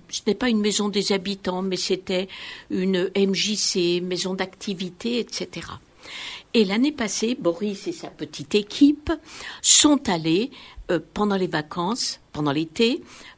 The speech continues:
porter les urnes, euh, pour que les gens aient la possibilité de voter sans se déplacer, euh, à l'hôtel de ville, par exemple, ni aller sur Internet, ce qui peut rebuter certains.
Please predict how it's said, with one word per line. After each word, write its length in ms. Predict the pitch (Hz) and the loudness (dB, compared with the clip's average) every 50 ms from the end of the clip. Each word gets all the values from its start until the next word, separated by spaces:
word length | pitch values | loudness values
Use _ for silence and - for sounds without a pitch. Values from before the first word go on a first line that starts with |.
| _ - | _ -4
porter 320 | 185 175 - - - 190 | -4 -4 -4 -2 -2 0
les 320 | 180 170 165 151 139 135 151 | 0 0 -2 -2 -2 -4 -2
urnes, 320 | 170 175 190 208 214 202 | 0 0 0 0 0 0
euh, 280 | 180 160 156 151 147 139 143 - - - - - _ - | 0 0 0 -2 -4 -6 -8 -12 -18 -20 -20 -20 _ -8
pour 160 | - 170 - | -8 -6 -2
que 100 | - 175 | -2 0
les 160 | 156 156 143 | 2 2 0
gens 260 | 143 160 170 190 226 | 0 0 2 2 2
aient 140 | 254 254 233 | 2 2 0
la 120 | 208 208 | 0 0
possibilité 920 | 202 - - 208 - - - 202 170 170 170 165 170 165 165 - 208 202 196 | -2 0 -2 0 0 0 -2 -2 -4 -6 -6 -6 -6 -8 -4 0 0 0 2
de 120 | 170 170 | 0 -4
voter 500 | 151 151 156 151 151 - 185 190 226 240 - - - - - | -4 -4 -6 -6 -4 0 2 2 2 0 -4 -12 -18 -16 -8
sans 220 | - - 202 190 | -4 -2 0 0
se 100 | 170 160 | 0 2
déplacer, 680 | 165 180 180 - 175 160 156 - - - 190 175 170 165 - - - - - - - _ _ - | 0 0 0 0 -4 -4 -4 -4 -2 0 0 0 0 -4 -8 -16 -18 -18 -18 -20 -20 _ _ -6
euh, 160 | 139 135 139 - | -4 -4 -4 -2
à 80 | - 143 | -2 -2
l'hôtel 360 | 139 143 139 143 - 147 147 | -2 -2 -2 0 0 0 4
de 80 | 143 175 | 4 2
ville, 320 | 156 180 220 262 269 349 | 4 4 2 2 2 2
par 200 | - - 156 - | -4 -6 -6 -4
exemple, 600 | 160 151 151 147 - 185 196 214 240 - - 214 202 - - - - - - | -6 -4 -4 -2 0 0 0 0 0 -2 -6 -6 -6 -8 -16 -18 -18 -8 0
ni 200 | 185 196 226 233 | 4 4 6 6
aller 240 | 208 180 170 190 196 | 4 4 4 2 2
sur 280 | - - - 196 - | 2 2 0 0 0
Internet, 560 | 170 165 160 - 165 147 147 160 165 196 226 - | -2 -2 -2 -4 -6 -4 -2 -4 -4 -4 -2 -4
ce 80 | - | -4
qui 120 | - - 240 | -2 -2 -4
peut 160 | - - 233 | -2 -2 -2
rebuter 460 | 226 196 175 180 190 190 - - 190 | -2 -4 -6 -8 -10 -6 -4 -4 -4
certains. 520 | 185 - - 185 - - _ - 120 113 | -2 -2 -4 -6 -8 -10 _ -12 -12 -12